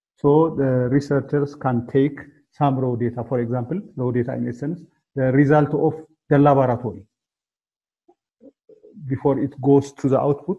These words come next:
they, they may need that, uh, uh, that result only.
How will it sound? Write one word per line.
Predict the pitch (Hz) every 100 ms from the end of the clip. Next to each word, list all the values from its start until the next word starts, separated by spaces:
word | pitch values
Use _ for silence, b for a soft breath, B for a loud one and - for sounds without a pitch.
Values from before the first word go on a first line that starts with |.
| _
they, | 123 127 123 - - _
they | 139 139
may | 151 165
need | 202 131
that, | 143 139 -
uh, | 135 123 110 104 _ _ _ _ _ _ 156
uh, | 151 143 123
that | 139 139 139
result | 139 131 123 - - -
only. | 135 101 92